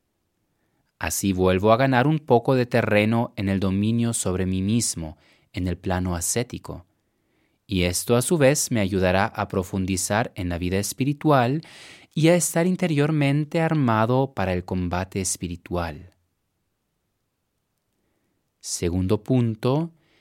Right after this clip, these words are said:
con nuestras privaciones voluntarias podemos imitar la generosidad de Dios,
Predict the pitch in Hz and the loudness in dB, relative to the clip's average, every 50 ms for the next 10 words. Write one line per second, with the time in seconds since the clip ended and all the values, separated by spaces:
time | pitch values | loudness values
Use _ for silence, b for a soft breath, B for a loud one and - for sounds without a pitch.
0 | b b b b b b b b b b b _ - - 98 95 95 95 95 92 | b b b b b b b b b b b _ -6 -2 0 0 2 2 0 -2
1 | - - 104 101 - - - 101 95 98 92 - - 104 101 101 113 117 120 120 | -2 -4 -4 -4 -2 -2 -2 0 0 0 0 -2 -2 0 0 0 0 0 0 0
2 | 127 131 147 151 147 147 - 156 151 147 127 107 104 104 110 127 135 - - - | 0 2 2 0 0 0 0 0 0 2 2 0 2 2 0 0 -2 -6 -6 -4
3 | - 92 90 90 92 98 104 - - 120 117 127 127 127 - - 104 104 110 104 | -2 0 2 2 2 0 0 -2 -2 0 0 0 0 -2 -2 0 2 2 2 2
4 | 98 92 90 - - 90 90 87 90 87 - - 95 87 90 90 90 92 - - | 0 -2 -2 -4 -4 -4 -4 -2 -4 -4 -4 -4 -2 0 0 0 0 0 -4 -8
5 | - 98 95 87 85 85 92 113 135 123 98 - - - | -12 -6 -4 -4 -2 -2 -2 -2 -2 -2 -2 -4 -6 -8